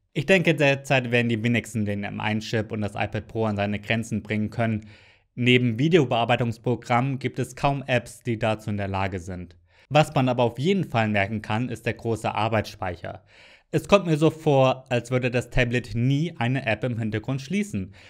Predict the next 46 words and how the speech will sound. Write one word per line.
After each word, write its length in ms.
Selbst 380
wenn 100
ich 140
aufwendige 460
Spiele 300
spiele 380
und 220
zurück 340
zu 120
Lightroom, 560
Office 340
oder 240
Photoshop 460
wechsle, 440
müssen 280
die 100
Apps 280
nicht 400
neu 220
geladen 440
werden. 420
Echt 280
klasse. 520
Kommen 160
wir 120
zu 100
den 160
Displays. 600
Ihr 140
könnt 180
die 80
zweitausendeinundzwanziger 1200
iPad 260
Pro 160
Generation 680
mit 160
einem 280
elf 380
Zoll 320
und 300
zwölf 340
Komma 220
neun 320
Zoll 220
Bildschirm 420
bekommen. 540